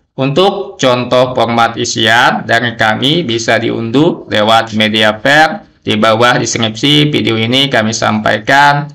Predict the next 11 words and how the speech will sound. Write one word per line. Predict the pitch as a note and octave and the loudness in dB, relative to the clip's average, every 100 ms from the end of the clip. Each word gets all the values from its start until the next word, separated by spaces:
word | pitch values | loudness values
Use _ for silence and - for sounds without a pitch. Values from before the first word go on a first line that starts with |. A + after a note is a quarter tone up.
| - | -8
link | A#2 C3 D3 C#3+ | -2 0 2 0
downloadnya. | A2 A2 G#2+ G#2 A2+ B2 G#2 F#2 - - _ | 0 0 0 -2 0 0 0 -4 -14 -20 _
Untuk | F3+ G#3 - | 0 0 0
penanggalan | C#3 C3 C3 B2+ A#2+ B2 E3 - | 2 2 2 2 4 4 2 0
perkin | C3 B2+ B2 B2+ A#2+ | -2 -2 -2 0 0
atau | - B2 B2 B2+ | -2 0 0 -2
perjanjian | B2+ A#2+ A#2+ A#2+ A#2+ B2 | -4 -2 -2 0 0 0
kinerja | B2 C3 C#3+ A#2+ A2 A#2+ D#3+ - - - _ _ _ - - | -2 -2 -2 0 2 4 2 -2 -14 -20 _ _ _ -20 -4
pada | A#2 A#2 A#2+ | -2 2 0
penanda | B2 B2 A#2+ B2 | 2 0 2 0
tangan, | A#2 C#3 C#3 A2 A#2 D3+ | 2 2 4 4 2 0